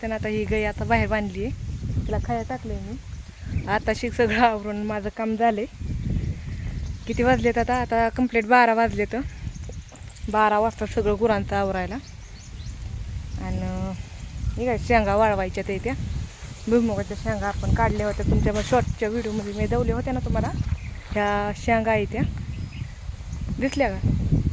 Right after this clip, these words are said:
<laughs> काय उन्हाने दिसा नाही एक. ही काय सावलीला इथे बाबळीची मोठी सावली आहे. आता बाबळीच्या सावलीखाली बसली या.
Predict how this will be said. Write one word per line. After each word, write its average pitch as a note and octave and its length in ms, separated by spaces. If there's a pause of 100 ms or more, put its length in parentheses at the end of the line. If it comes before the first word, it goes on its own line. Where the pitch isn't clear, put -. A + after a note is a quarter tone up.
(120)
<laughs> - 560
काय A#3 140
उन्हाने A#3+ 360
दिसा A3+ 240
नाही G3+ 220
एक. - 140 (2500)
ही - 80
काय A3+ 120
सावलीला A3 460
इथे A3 360 (220)
बाबळीची G#3+ 480
मोठी A#3 260
सावली G#3+ 440
आहे. F#3 100 (3750)
आता G3+ 220
बाबळीच्या G#3 400
सावलीखाली G#3 460
बसली A#3+ 340
या. A3 160